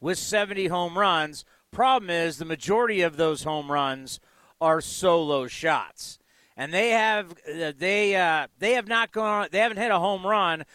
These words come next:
the past couple days. They have not gone more than four games without a homer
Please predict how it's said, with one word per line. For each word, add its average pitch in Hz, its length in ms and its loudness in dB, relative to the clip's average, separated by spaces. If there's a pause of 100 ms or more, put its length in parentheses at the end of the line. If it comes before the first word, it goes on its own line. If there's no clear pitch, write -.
(120)
the 139 80 -8
past 196 320 0
couple 175 220 -4
days. 175 300 0
They 196 100 0
have 226 140 -2
not 214 260 -2
gone 190 260 -2
more 190 220 -2
than 156 160 -10
four 233 340 2
games 175 680 -6 (320)
without 180 400 0
a 196 140 -2
homer 160 580 -2